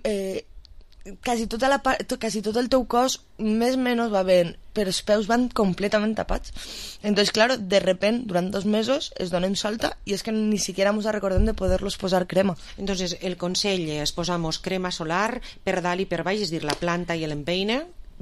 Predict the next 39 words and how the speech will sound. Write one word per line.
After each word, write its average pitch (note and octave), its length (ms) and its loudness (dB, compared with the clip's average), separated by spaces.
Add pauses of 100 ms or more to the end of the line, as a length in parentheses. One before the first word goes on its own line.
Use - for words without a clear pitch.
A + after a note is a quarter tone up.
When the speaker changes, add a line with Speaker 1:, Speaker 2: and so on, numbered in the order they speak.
(100)
Speaker 1:
Pel A#3+ 540 4
dia C#4 240 2
a - 40 0
dia, A#3 260 -2
per G#3 140 -8
eixir G3+ 200 -10
de G3+ 140 -8
casa, F3 480 -4 (300)
en G3+ 180 -2
l'empeine, A3+ 600 0 (880)
i A2+ 240 6
per E3+ 200 4
a, D3 100 6 (200)
i D3+ 160 -4
si - 220 -4
anem C3 180 -2
a C3 60 0
la C3 100 0
platja D3 420 0
o - 140 -4
a C#3+ 60 2
la C#3 120 0
piscina G#3 400 2
o C#3+ 140 2
anem D3 180 -4
a D3+ 80 -6
prendre E3 280 -2
el D#3+ 60 -4
sol D3 220 -4
en, C3+ 240 -2
en D#3 140 -8
qualsevol D3+ 320 -4
altre C#3+ 320 -4
lloc, D3+ 240 -4
també D#3 240 -8
a - 60 -6
la D#3 80 -8
planta, D#3 320 -6
clar. E3 240 -6